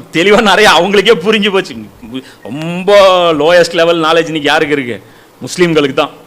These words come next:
யாருக்கு வந்து வானத்திலிருந்தே வழிகாட்டுதல் வந்திருக்கோ, அவனுக்கு தான் என்ன, பூமியில் இருக்கிற விஷயம் கூட புரிய மாட்டேங்குது அவனுக்கு. ரொம்ப அக்கப்போரா போயிட்டு இருக்கு. அப்ப இந்த வகையில, இந்த வகையில அல்லாஹ் சொல்றான், அவங்க ஆசைப்பட்டுட்டே இருக்காங்க, போர்த்தி வந்து மூட்டி விட்டுட்டே இருக்கிறாங்க.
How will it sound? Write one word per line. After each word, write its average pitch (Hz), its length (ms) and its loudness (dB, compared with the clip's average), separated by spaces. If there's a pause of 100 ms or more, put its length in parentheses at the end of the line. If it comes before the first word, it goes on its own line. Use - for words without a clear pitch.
(280)
யாருக்கு 139 320 -2
வந்து 156 160 -4
வானத்திலிருந்தே 165 680 -2
வழிகாட்டுதல் 156 560 0
வந்திருக்கோ, 131 200 -4
அவனுக்கு 156 460 0
தான் 156 100 -2
என்ன, 147 240 0
பூமியில் 165 340 -4
இருக்கிற 180 220 0
விஷயம் 170 240 -2
கூட 170 120 -2
புரிய 160 180 0
மாட்டேங்குது 135 340 -4
அவனுக்கு. 117 360 -14 (300)
ரொம்ப 165 320 2
அக்கப்போரா 170 200 0
போயிட்டு 160 260 0
இருக்கு. 131 220 -4
அப்ப 127 220 -4
இந்த 160 540 2
வகையில, 170 300 0
இந்த 165 220 -2
வகையில 175 220 2
அல்லாஹ் 160 260 0
சொல்றான், 151 320 -2 (480)
அவங்க 165 340 -2
ஆசைப்பட்டுட்டே 185 560 2
இருக்காங்க, 180 320 2
போர்த்தி 170 440 0
வந்து 170 180 -4
மூட்டி 175 180 -4
விட்டுட்டே 175 340 0
இருக்கிறாங்க. 151 400 -2